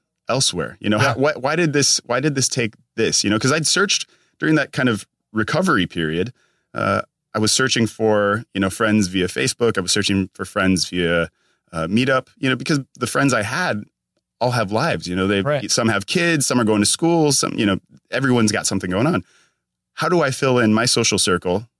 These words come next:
Speaker 1: Well, everyone, you know, the people that I have are great,
Speaker 2: Yeah.
Speaker 1: but I just want a little more.
Speaker 2: Yeah.
Speaker 1: Right. And
Speaker 2: Sure.
Speaker 1: so, so that kind of planted the seed in my head. I was like, you know, "I've got this great group of friends here at the coffee shop, and the only thing we had in common,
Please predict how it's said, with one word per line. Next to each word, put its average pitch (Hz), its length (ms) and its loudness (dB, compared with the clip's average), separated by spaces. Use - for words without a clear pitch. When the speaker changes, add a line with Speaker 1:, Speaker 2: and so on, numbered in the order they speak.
Speaker 1:
Well, 110 180 0
everyone, 110 640 2
you 117 80 -2
know, 92 100 0
the 101 100 -6
people 175 240 -2
that 110 120 0
I 92 40 -2
have 208 260 0
are 110 80 4
great, 180 340 0
Speaker 2:
Yeah. 135 160 0
Speaker 1:
but 175 100 0
I 190 60 2
just 165 140 0
want 165 120 2
a 147 40 2
little 139 180 2
more. 131 360 2
Speaker 2:
Yeah. 151 180 0
Speaker 1:
Right. 135 240 -2
And 127 100 2
Speaker 2:
Sure. - 80 4
Speaker 1:
so, 139 180 2
so 143 180 0
that 143 180 0
kind 175 180 0
of 147 60 -2
planted 170 280 2
the 127 100 0
seed - 220 0
in 113 60 2
my 101 100 0
head. 175 180 -2
I - 20 0
was 104 120 -4
like, - 160 -8
you 117 60 -4
know, 110 80 0
"I've 120 100 0
got 143 140 -2
this 120 160 -2
great 127 180 -4
group 123 160 -4
of 117 60 -10
friends 117 220 0
here 113 80 0
at 101 80 -2
the 104 60 -4
coffee 160 280 -4
shop, 104 260 0
and 110 100 2
the - 80 -6
only 131 140 2
thing 110 160 -2
we 107 80 2
had 101 180 0
in 95 60 0
common, 98 400 0